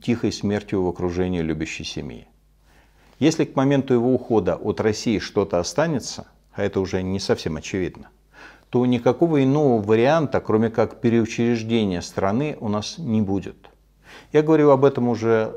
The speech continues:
давно и рад, что все больше политиков со мной соглашаются. Был период, когда Путин и путинизм угрожали только оппозиционерам и несогласным. Сейчас они угрожают соседям, всему миру, российскому народу,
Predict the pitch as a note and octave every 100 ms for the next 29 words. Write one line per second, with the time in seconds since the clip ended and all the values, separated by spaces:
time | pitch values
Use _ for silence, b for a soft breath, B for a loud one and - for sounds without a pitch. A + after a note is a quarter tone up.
0 | - A#2 G2+ G2 E2+ C#2+ - _ - A2
1 | A2 - G2+ C3 - - F#2+ - G2 F#2
2 | F2 - F#2+ G#2+ - - - F2 F2 E2
3 | - E2+ - - - - - _ - F#3+
4 | G3 F3 F3+ G#3 G3+ - _ _ - A#2
5 | C3+ D3+ C3 - - - - F3+ - A2+
6 | F#2 - _ - C#3 C3 - A#2 C3 D#3
7 | F3 A#2+ - G#2 B2+ C#3+ F3+ D#3+ C3+ D#3+
8 | D3+ B2+ - A#2 A2 C3+ A#2+ A2 - A#2+
9 | C3+ D#3+ C#3 - - B2+ B2 C3 A2+ G2+
10 | D2+ - - - - D3 G3+ G3 D#3+ D#3
11 | D3+ C#3+ C#3+ D3+ E3 D#3+ - - - F3
12 | - A#2 A2+ C3 - _ - - C#3+ E3+
13 | C3 A#2 A#2 - - G#2+ - F#3 E3+ E3
14 | E3+ D3+ A#2+ A#2+ A2+